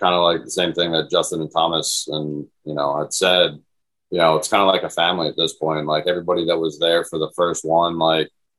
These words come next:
those are gonna be memories that I'm gonna keep for my lifetime,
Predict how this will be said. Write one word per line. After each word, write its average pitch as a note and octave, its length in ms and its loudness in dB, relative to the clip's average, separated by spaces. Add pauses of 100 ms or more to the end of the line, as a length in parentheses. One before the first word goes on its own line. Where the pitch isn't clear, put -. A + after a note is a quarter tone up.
(160)
those G2+ 240 2
are F#2+ 80 2
gonna F2 200 0
be E2 400 2
memories F2 420 -2
that E2 100 0
I'm E2+ 140 2
gonna E2+ 160 -4
keep E2 260 -8
for D2+ 100 -6
my C#2+ 120 0
lifetime, C2+ 680 -2